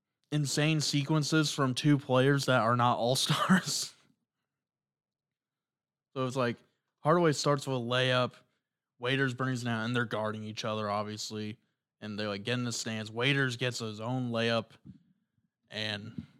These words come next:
Hardaway's like, "No, give me, give me it back, give me it back." And it's, like, something that you really never really see in, okay, so he gets it to Mason Plumlee, but you never really see this in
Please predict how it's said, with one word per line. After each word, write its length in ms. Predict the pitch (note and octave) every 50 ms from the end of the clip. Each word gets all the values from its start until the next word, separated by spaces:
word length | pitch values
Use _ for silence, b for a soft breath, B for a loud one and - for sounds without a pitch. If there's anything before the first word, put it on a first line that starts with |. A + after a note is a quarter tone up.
| - - - - - -
Hardaway's 340 | - D3 D3 C3 B2 B2 -
like, 80 | B2 B2
"No, 180 | C#3 D3 C#3+
give 180 | C#3 C3+ F#3 G3
me, 100 | G3+ F#3
give 320 | D#3 D#3+ - - E3+ F3
me 80 | F3+ E3+
it 60 | C#3+
back, 200 | C3+ B2+ A#2 -
give 140 | F3 D3+ D3
me 80 | D3 C#3
it 80 | C3
back." 260 | B2+ G#2+ F2+ E2 F2
And 120 | - B2 C#3
it's, 200 | C#3+ C3+ - -
like, 160 | C#3 A#2 G#2
something 300 | - - E3+ F3+ F3+ D#3+
that 260 | C#3 B2 G#2+ G#2 F#2 - _ _ _ _ _ _ _ _ _ _ _ _ _ _ _ _
you 160 | - C#3+ E3+ G3+
really 320 | C4 E4+ D#4+ G#3 D3 A#2
never 340 | A2+ C3+ D#3 G3 G#3+ G#3+ F3
really 300 | D3+ D3 C#3+ C3 A#2 A2
see 640 | - - - - - C#3+ D3 D3+ C#3+ C3 A#2+ A2+ -
in, 460 | - - A#2+ B2 A#2+ A#2 A2 G#2+ G#2+ - _ _ _ _ _ -
okay, 240 | B2 B2 B2+ A#2 A#2
so 160 | A2+ B2 A#2
he 80 | A#2 A2+
gets 220 | B2 B2 - -
it 80 | - -
to 60 | G#2
Mason 280 | A2 A2+ B2 - - - _
Plumlee, 520 | - - C#3 C#3+ C3+ A2+ G2 G2 G#2+ A#2 - - _ _ _ _ _ _ _ _ _ _ _ _ _ _ _ _ _ _ _ _ _ _ _ _ _ _ _ _ _ _ _ _ _ _ _ _ _ _ _ _ _ _ _ _
but 80 | E3+ F#3
you 140 | G#3 B3
never 200 | C#4+ E4 F4+ F#4
really 220 | F4+ F4 D#4+ A3 D#3+
see 380 | - - - - F#3 F#3+ G#3+
this 360 | G#3+ F3+ E3+ D3 C3 - - -
in 400 | C#3+ C#3 C3 B2+ B2 A2+ F#2